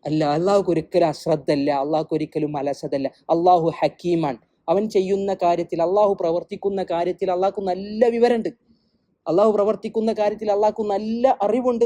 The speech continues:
നല്ല ജ്ഞാനമുണ്ട്. അപ്പോ വിശ്വാസികൾക്ക് ഇങ്ങനെ ഒരു പ്രയാസം പറ്റിയാൽ അത് അള്ളാഹിന്റെ അറിവില്ലായ്മ കൊണ്ടല്ല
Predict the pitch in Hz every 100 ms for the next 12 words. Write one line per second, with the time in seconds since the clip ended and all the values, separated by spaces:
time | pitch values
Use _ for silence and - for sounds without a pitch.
0 | 220 214 233 226 247 262 202 151 - _
1 | _ _ 160 165 220 208 170 170 226 254
2 | 240 240 240 226 226 220 220 185 190 208
3 | 214 202 208 196 202 190 202 220 196 208
4 | 214 226 233 240 233 220